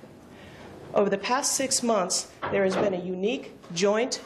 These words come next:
and cooperative effort made between both medical facilities, Saint Nicholas, uh, Hospital and Aurora Sheboygan Memorial Medical Center,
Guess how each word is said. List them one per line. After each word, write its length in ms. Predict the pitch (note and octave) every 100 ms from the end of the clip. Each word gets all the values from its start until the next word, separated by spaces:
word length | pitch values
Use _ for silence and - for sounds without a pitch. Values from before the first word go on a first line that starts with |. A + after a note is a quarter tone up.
| -
and 100 | G3
cooperative 540 | - G#3+ G#3+ A3 G3 -
effort 400 | A3 G3 D3 F#3
made 280 | F#3 F3 E3
between 600 | F#3 - G3+ G3 F#3 - - - -
both 280 | G3 A3+ A3
medical 300 | A#3 A#3+ B3+
facilities, 680 | - - F3 D#3 E3 G3 - - -
Saint 260 | - G3 F#3
Nicholas, 440 | F3+ F3+ - - - - -
uh, 180 | F#3 E3+
Hospital 480 | F3 F3+ - A3 A3+
and 240 | F#3+ F#3
Aurora 340 | F#3 F3+ F3+ F#3
Sheboygan 400 | F#3 G3+ F#3 F#3+
Memorial 360 | F3+ F3+ F3+
Medical 320 | E3+ E3+ E3 E3
Center, 440 | F3+ D#3+ E3+